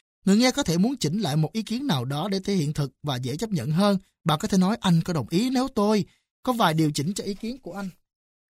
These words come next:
Sẽ có vài yếu tố then chốt mà người nói không bao giờ muốn điều chỉnh. Ví dụ, anh ta muốn số nhân viên trong lực lượng cảnh sát phải cân bằng về mặt chủng tộc với thành phần các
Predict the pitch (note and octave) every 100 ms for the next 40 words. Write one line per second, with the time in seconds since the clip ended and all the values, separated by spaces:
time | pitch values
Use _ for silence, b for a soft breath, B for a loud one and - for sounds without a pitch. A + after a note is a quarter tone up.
0 | - - F#3+ G#3 B3 F#3 G3 A#3 A#3+ C#4
1 | A#3+ G3 A3+ C#4 A#3 D#3+ D#3 D#3 G#3 C#4+
2 | A#3+ A3 G#3 G#3 C3+ C3 G#3+ E3+ B2+ B2
3 | C#3+ B3+ B B C4+ G3+ D#3+ D3+ G3 F#3
4 | F3+ F3+ B3 A3+ - G#3+ C4 B3 F#3+ F#3+
5 | F3+ F3 D#3 C3 C3+ B2+ D3 - B3 -
6 | F3+ E3 E3 C3 B2+ B2 G#2 A#2+ B2+ F#3
7 | A#2 - E3+ C#3+ A#2 C#3+ B2 F3